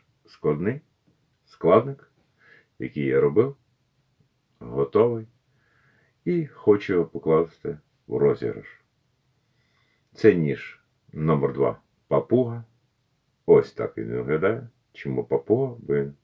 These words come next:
має нос папуги. Ось так ось він виглядає. Один ножичок такий в розіграші його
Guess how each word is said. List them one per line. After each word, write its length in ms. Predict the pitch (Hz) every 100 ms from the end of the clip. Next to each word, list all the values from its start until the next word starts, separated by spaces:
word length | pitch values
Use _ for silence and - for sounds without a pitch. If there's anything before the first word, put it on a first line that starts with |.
| _
має 300 | - 64 62 - _
нос 400 | 69 78 85 - _ _ _ _ _ _
папуги. 480 | - 71 - 58 - - _ _ _ _ _ _ _ _ _ _ _ _ _ _ _ _ _ _ _ _ -
Ось 240 | - -
так 260 | - - -
ось 220 | - - -
він 240 | - 55
виглядає. 600 | 55 62 71 80 113 113 101 _ _ _ _ _ _ _ _ _ _ _ _ _ -
Один 360 | 71 67 65 - _ _
ножичок 720 | 67 69 69 67 57 - -
такий 500 | - - - 58 55 _ _
в 180 | - 65
розіграші 880 | 71 71 58 58 55 55 - - - _ _ _ _ 71
його 500 | 69 69 60 57